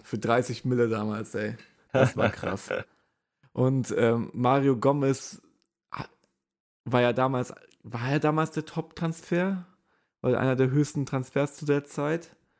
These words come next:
Speaker 1: Oder da würde sich halt auch ungefähr Nick Woltemade finden. Ich finde, die dreißig Millionen von früher sind heute die fünfundsechzig Millionen. Und die Frage ist, schlägt ein Nick Woltemade genauso gut ein wie ein Mario Gomez?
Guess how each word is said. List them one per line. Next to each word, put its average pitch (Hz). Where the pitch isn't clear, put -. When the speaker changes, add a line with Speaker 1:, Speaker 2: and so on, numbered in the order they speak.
Speaker 1:
Oder 117
da 117
würde 127
sich 120
halt 123
auch 117
ungefähr 120
Nick 117
Woltemade 110
finden. 117
Ich -
finde, 123
die 135
dreißig 123
Millionen 127
von 120
früher 127
sind 120
heute 127
die 117
fünfundsechzig 120
Millionen. 113
Und 117
die 110
Frage 127
ist, 117
schlägt 139
ein 127
Nick 127
Woltemade 123
genauso 120
gut -
ein 127
wie 123
ein 120
Mario 120
Gomez? 165